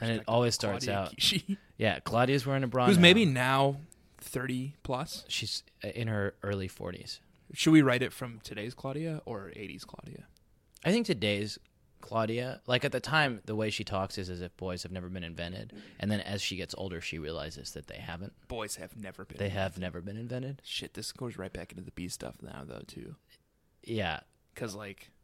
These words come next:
Speaker 1: Oh, you're right.
Speaker 2: males are like a background hum in the beehive.
Speaker 1: Yeah.
Speaker 2: They're just there to, like, take care of shit.
Speaker 1: Yeah.
Speaker 2: They're not thinking. They're not acting.
Speaker 1: Oh, my God.
Speaker 2: Oh, my God.
Speaker 1: This is good, man. The Babysitter Club.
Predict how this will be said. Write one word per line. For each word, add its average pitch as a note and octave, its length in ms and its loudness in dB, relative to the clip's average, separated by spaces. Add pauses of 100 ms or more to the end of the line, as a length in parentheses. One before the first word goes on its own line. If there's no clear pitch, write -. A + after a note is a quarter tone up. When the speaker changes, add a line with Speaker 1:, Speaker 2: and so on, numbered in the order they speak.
(100)
Speaker 1:
Oh, E3+ 140 2
you're A2+ 180 2
right. A#2 360 -2
Speaker 2:
males C3 840 -2
are F2+ 100 -10
like F#2 180 -12
a G#2+ 60 -8
background F2 420 -12
hum C#2+ 200 -12
in C#2 80 -12
the D#2 80 -10
beehive. - 540 -12 (120)
Speaker 1:
Yeah. C3+ 500 0 (300)
Speaker 2:
They're C3 120 -2
just C3+ 260 -6
there B2 180 -2
to, A#2+ 80 -6
like, D#2+ 540 -10
take - 220 -8
care D#2 200 -8
of D2+ 120 -10
shit. - 320 -6 (200)
Speaker 1:
Yeah. A2+ 300 -2 (200)
Speaker 2:
They're C3 160 -2
not A2+ 280 -4
thinking. A2 640 -6
They're G2+ 100 -10
not G#2 260 -8
acting. G#2 520 -12 (280)
Speaker 1:
Oh, E3 140 -2
my A2 160 -6
God. G2 320 -6 (100)
Speaker 2:
Oh, C#3 60 -6
my - 140 -12 (180)
God. - 260 -10 (840)
Speaker 1:
This F#3 220 6
is C#4+ 160 2
good, D#3+ 320 8
man. A2 200 2
The B2 60 4
Babysitter D#3+ 560 4
Club. G#2+ 340 2